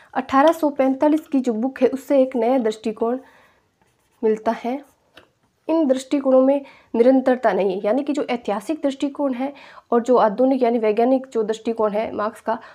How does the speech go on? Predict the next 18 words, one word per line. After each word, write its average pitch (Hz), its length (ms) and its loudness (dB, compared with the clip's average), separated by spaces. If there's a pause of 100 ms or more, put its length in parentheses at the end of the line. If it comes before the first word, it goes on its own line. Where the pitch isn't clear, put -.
(180)
उन 254 140 0
दोनों 277 240 2
में 277 160 0
निरंतरता 269 920 0 (400)
नहीं 226 280 2
है। 208 80 4
और 233 240 -2
इस - 220 -4
निरंतरता 277 760 2
नहीं 214 400 0
होने 240 260 2
के 247 360 -2 (600)
जो 233 180 -2
अंतराल 294 540 4
है, 190 420 -4 (520)
बिना 240 320 2
निरंतरता 214 680 -4
का, 226 220 -8